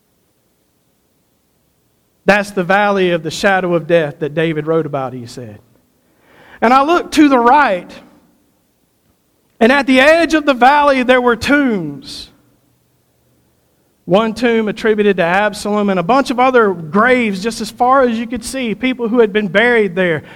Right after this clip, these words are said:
over and over and over through the centuries. These tombs had been used. And over on the left side against Jerusalem were more tombs,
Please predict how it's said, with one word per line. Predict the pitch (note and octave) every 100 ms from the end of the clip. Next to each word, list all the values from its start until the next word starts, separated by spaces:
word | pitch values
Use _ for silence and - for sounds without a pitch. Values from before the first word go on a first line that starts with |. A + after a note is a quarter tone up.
| - -
over | G3+ B3+ B3+ A3
and | G3+ G3
over | A#3 B3+ G#3
and | G3
over | A#3 C4+ A#3
through | A#3 A3
the |
centuries. | F#3+ C4 B3+ B3+ G#3
These | G#3 G3+
tombs | - C#4 B3+
had | A3 G3+
been | G#3
used. | G#3 C4 D4 A3+ - - -
And | A3+
over | C4 F#4 F4
on | E4 D4+
the |
left | B3+ D4 D#4+
side | - C4+ B3+ A#3+
against | A#3 D4 A3
Jerusalem | C4 C#4+ F4+ - B3+ B3
were | B3
more | A#3+ F4 F#4+
tombs, | - C4 A3+ F#3 C#3 - - - -